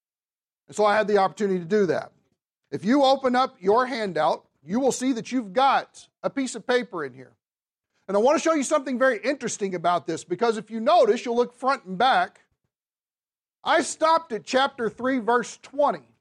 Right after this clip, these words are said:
I went ahead and did the whole book. There are one hundred and ten realities for the believer in Christ in the six chapters of Ephesians. It's incredible. But what's interesting, when you get to chapter four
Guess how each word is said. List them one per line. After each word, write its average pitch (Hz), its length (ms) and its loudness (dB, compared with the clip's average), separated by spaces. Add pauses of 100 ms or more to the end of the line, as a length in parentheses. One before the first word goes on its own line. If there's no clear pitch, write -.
I 196 60 0
went 302 180 2
ahead 311 160 2
and 247 100 -6
did 269 200 -2
the 220 80 2
whole 214 180 4
book. 175 340 0
There 277 160 0
are 262 120 4
one 247 280 0
hundred 269 340 -6
and 190 220 -6
ten 247 540 0 (300)
realities 240 960 0 (240)
for 247 180 4
the 240 100 2
believer 233 480 4
in 269 300 -2
Christ 226 420 0
in 220 120 -6
the 190 80 -2
six - 320 -8
chapters 226 480 0
of 170 100 -8
Ephesians. - 720 -12 (480)
It's 233 160 0
incredible. 214 580 -2 (680)
But 240 120 4
what's 247 180 2
interesting, 294 500 0
when 247 140 2
you 262 160 2
get 294 240 0
to 233 60 -12
chapter 247 440 -2
four 285 580 2